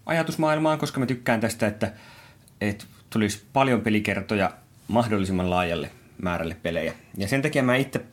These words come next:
pohdin just tätä H-indeksi-ajatusta, eli, eli H-indeksihän on se, että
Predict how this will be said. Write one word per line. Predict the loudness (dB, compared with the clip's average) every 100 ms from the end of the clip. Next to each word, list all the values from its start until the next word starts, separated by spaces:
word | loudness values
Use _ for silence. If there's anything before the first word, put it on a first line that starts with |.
| -4
pohdin | 0 2 2 2
just | 0
tätä | 0 0 0 -2
H-indeksi-ajatusta, | 0 4 4 4 0 -2 -4 -6 -20 -20 -20 -20 -20 -20 -20 -6 0 0 0 -4 0 0
eli, | 2 0 -6 -20 -20 -20 -20 -20 -20 -20 -20 -20 -20 -20 -20 -10 -2
eli | 0 2
H-indeksihän | 2 2 0 0 -2 0
on | 0
se, | 0 -2
että | -2 -4